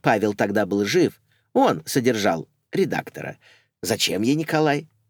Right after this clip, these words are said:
А вот когда Подушкин ушёл на тот свет,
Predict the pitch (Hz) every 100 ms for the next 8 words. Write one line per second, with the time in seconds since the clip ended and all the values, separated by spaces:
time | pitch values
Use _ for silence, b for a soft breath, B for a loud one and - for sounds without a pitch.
0 | _ _ _ _ _ _ - - 117 113
1 | - 113 110 131 - 110 120 143 - 110
2 | 110 101 120 127 120 98 107 98 - 85
3 | 214 240